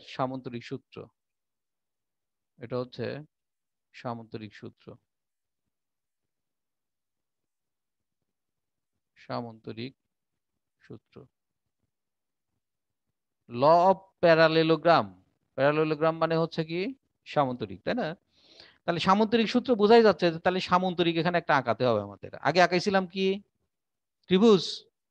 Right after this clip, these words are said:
নাকি, এখন আঁকাবো সামন্তরিক। তাহলে দেখো কিভাবে, যদি একটা কণা থাকে, একটা কণার উপর, এ একটা কণা আছে বা কোনো বিন্দু আছে,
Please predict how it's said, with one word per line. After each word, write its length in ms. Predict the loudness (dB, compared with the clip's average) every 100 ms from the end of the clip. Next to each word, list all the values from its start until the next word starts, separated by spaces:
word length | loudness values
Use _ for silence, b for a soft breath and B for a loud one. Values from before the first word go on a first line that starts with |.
| _ _ _ _ _ _ _ _ _ _ _
নাকি, 260 | -2 2 2 2 -4 _ _ _ _ _ _ _
এখন 200 | -2 2 2
আঁকাবো 200 | 2 0 0
সামন্তরিক। 480 | 0 0 -6 -10 -16 _
তাহলে 160 | -2 2 0
দেখো 180 | -2 -10 _ _ _ _ _ _ 0
কিভাবে, 340 | 4 4 2 0 -8 _ _ _ _ -2 2
যদি 160 | 4 4
একটা 140 | 4
কণা 300 | 2 4 4 4
থাকে, 320 | 0 -2 -10 -14 _ _ _ _ _ _ _
একটা 200 | -10 -8 -2
কণার 240 | 2 4 2
উপর, 180 | 0 -8 -10 _ _ _ _ _ _
এ 40 | -4
একটা 120 | -2
কণা 280 | 0 2 2 0
আছে 220 | -2 -6 -6 -10 _ _ _ _ _ _ _ _ _ _ _ _ _ _ _ _ _ _ _ _ _
বা 60 | 0
কোনো 120 | 2
বিন্দু 280 | 2 2 6
আছে, 320 | 6 4 4